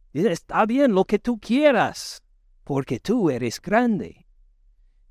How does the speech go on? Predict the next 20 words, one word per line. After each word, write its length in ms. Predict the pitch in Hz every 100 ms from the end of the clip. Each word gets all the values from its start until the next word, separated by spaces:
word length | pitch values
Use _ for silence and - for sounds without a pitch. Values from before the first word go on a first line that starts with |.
| _
Dice 380 | 269 269 - 285
Micaías 680 | 240 240 202 175 180 175 -
que 220 | - 151
vivo 500 | 135 214 269 277 262
en 140 | 160 156
una 300 | 175 220 233
sociedad 800 | - 208 208 - 202 170 170 170
tan 480 | - - 208 220 226
injusta 1040 | 220 214 185 _ - 226 - - 113 80 - _ _ _ _ _ _ _
que 180 | - 185
todos 880 | - - - 277 302 294 294 247
los 320 | 220 220 208 208
líderes 680 | 226 277 262 180 180 185
trabajan 800 | - 180 165 175 226 220 233 226 -
entre 420 | 214 233 202 226
sí, 460 | - - 196 185 190
todos 440 | - 226 262 277
se 280 | - 240 226 -
ayudan 720 | 175 151 160 254 269 233 185
mutuamente 1120 | 190 247 302 277 269 208 151 147 - 156 175